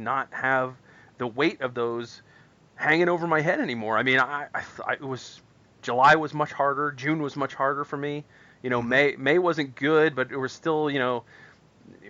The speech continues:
Speaker 1: could still
Speaker 2: You were
Speaker 1: turn
Speaker 2: still
Speaker 1: this
Speaker 2: fresh
Speaker 1: around.
Speaker 2: off the beginning, right?
Speaker 1: Yeah,
Speaker 2: Yeah.
Speaker 1: Ju-, June was a little bit,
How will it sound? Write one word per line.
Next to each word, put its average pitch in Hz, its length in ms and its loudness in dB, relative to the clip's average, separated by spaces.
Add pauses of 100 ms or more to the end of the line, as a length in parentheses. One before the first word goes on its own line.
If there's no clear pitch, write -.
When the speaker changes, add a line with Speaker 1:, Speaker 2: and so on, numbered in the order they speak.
(120)
Speaker 1:
could - 120 -14
still 165 180 0
Speaker 2:
You 117 40 -4
were 120 60 -6
Speaker 1:
turn 160 80 2
Speaker 2:
still 143 100 6
Speaker 1:
this 143 120 4
Speaker 2:
fresh 139 260 8
Speaker 1:
around. 139 240 8
Speaker 2:
off 123 60 6
the 117 60 4
beginning, 110 460 0
right? 135 340 6
Speaker 1:
Yeah, 110 160 0
Speaker 2:
Yeah. 160 100 4
Speaker 1:
Ju-, 143 80 -4
June 160 380 0
was 147 140 -4
a 143 60 -4
little 143 200 -4
bit, 143 160 -2